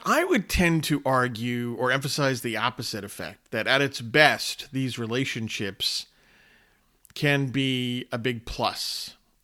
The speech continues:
uh, when they're collaborative, when you actually are,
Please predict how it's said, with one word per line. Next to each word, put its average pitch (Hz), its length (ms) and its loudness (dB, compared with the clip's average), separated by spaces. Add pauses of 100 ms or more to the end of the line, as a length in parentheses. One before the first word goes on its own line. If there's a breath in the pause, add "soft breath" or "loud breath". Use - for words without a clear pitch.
(120)
uh, 104 320 -6
when 120 200 -4
they're 117 140 0
collaborative, 123 1040 -2 (640 loud breath)
when 139 160 0
you 143 140 4
actually 165 560 6
are, 143 480 4